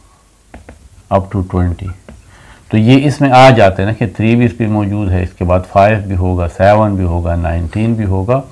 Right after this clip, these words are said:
तो हम जब union लिखेंगे तो इस set को लिख लेंगे, ये तमाम इसमें already मौजूद है। A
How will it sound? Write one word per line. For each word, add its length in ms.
तो 100
हम 380
जब 140
union 400
लिखेंगे 500
तो 140
इस 240
set 220
को 100
लिख 280
लेंगे, 280
ये 240
तमाम 460
इसमें 240
already 520
मौजूद 480
है। 140
A 420